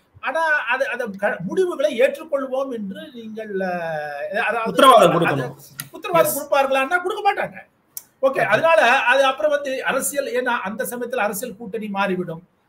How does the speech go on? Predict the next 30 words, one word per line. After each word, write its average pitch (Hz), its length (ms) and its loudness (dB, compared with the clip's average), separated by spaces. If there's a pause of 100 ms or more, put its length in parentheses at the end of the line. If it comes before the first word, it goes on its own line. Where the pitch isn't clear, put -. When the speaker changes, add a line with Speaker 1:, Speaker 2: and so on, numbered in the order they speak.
(200)
Speaker 1:
அதுக்கேற்ற 262 600 0
Speaker 2:
ம். - 20 -2
Speaker 1:
மாதிரி 240 240 -2
அவர்கள் 208 360 -2
பேசுவார்கள். 170 720 -4 (380)
அதனால 277 280 2
Speaker 2:
கருத்தை 226 260 6
Speaker 1:
இது 185 100 4
வந்து, 175 180 6
Speaker 2:
மாத்திப்பாங்க. 131 420 2 (340)
Speaker 1:
அ, 247 60 0
மாத்திப்பாங்க. 196 600 -4
இது 156 200 -4
என்னன்னா, 254 420 2
நீங்க 208 300 -6
இன்னைக்கு 214 540 -8
இது 233 280 -2
ஒரு 185 320 -6
talking 294 460 0
பாயிண்டா 233 340 0
வைத்துக் 190 260 -6
கொள்ளலாம். 135 360 -12
இது - 200 -18
பேசுவதற்கு, 247 960 -2
இது 226 160 -6
ஒரு 202 140 -8
பெரிய 202 400 -8
கோரிக்கையாக 220 800 0
இது 196 200 -12
பண்ணுவதற்கு, 180 640 -14